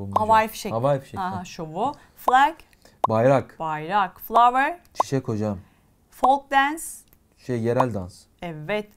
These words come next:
Speaker 2: Folk song.
Speaker 1: Yerel şarkılar hocam.
Speaker 2: Hı hı. Foreign.
Speaker 1: Şey, si-, şey,
Speaker 2: Yabancı.
Speaker 1: yabancı.
Speaker 2: Hı hı. Give present.
Speaker 1: Şey hocam,
Speaker 2: Hediye
Speaker 1: hediye,
Speaker 2: vermek.
Speaker 1: hediye vermek, evet.
Speaker 2: Hı hı. Guest.
Speaker 1: Misafir hocam.
Speaker 2: Evet. Hope.
Speaker 1: Umut hocam.
Speaker 2: Umut.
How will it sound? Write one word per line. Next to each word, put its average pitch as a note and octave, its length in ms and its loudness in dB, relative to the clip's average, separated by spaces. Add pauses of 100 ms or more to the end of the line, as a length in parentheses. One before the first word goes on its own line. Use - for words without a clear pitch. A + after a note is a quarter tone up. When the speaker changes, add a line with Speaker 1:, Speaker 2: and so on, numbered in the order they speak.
(140)
Speaker 2:
Folk C4+ 340 0
song. C#4 340 -2 (140)
Speaker 1:
Yerel B2 340 0
şarkılar F#2+ 480 -10
hocam. F#2 260 -10
Speaker 2:
Hı - 60 -16
hı. A3 40 -16 (100)
Foreign. C#4 440 0 (360)
Speaker 1:
Şey, A#2+ 360 -8 (240)
si-, - 320 -8
şey, G#2+ 180 -6
Speaker 2:
Yabancı. F#3 540 -2
Speaker 1:
yabancı. A2+ 380 -4
Speaker 2:
Hı E3+ 160 -12
hı. G3 260 -12 (120)
Give C#4 200 -4 (140)
present. E3+ 640 -6 (300)
Speaker 1:
Şey B2 280 -4
hocam, G2+ 260 -4 (760)
Speaker 2:
Hediye - 140 0
Speaker 1:
hediye, A#3 200 0
Speaker 2:
vermek. E3+ 180 4
Speaker 1:
hediye B2+ 160 0
vermek, F#2+ 300 -6
evet. G#2 320 -6
Speaker 2:
Hı G#3 40 -8
hı. A3+ 140 -10 (240)
Guest. C4+ 600 -2
Speaker 1:
Misafir A2+ 400 -4
hocam. F#2 280 -8 (120)
Speaker 2:
Evet. F3+ 460 -10 (200)
Hope. C#4+ 280 2 (120)
Speaker 1:
Umut D#3 260 -2
hocam. G2 320 -6 (140)
Speaker 2:
Umut. E3+ 320 -12